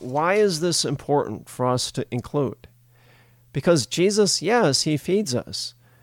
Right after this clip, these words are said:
but not just enough to get by on, to fend for ourselves. No, he gives us enough food such that it's an abundant, such that it's more than we need.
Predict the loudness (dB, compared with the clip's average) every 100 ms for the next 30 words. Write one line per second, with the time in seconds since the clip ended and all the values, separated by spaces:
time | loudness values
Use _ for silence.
0 | _ _ _ 2 2 4 2 2 2 2
1 | 2 2 2 4 4 2 0 0 0 -4
2 | -4 -6 -12 -18 -20 -12 0 4 4 2
3 | 0 0 0 0 -2 -2 -4 -8 -10 -10
4 | _ _ _ _ 0 4 4 0 _ _
5 | _ _ _ _ _ 2 4 4 4 4
6 | 4 2 2 2 -2 _ _ _ _ -2
7 | 4 4 2 -2 -10 0 2 2 -2 _
8 | _ _ -20 _ _ -18 -4 0 2 2
9 | 2 2 2 0 0 0 0 0 2 4
10 | 4 2 -4 -10 -18 -18 _ _ _ _
11 | _ -10 -6 2 4 4 4 2 0 _
12 | -10 -2 2 6 6 6 4 2 2 -2
13 | -4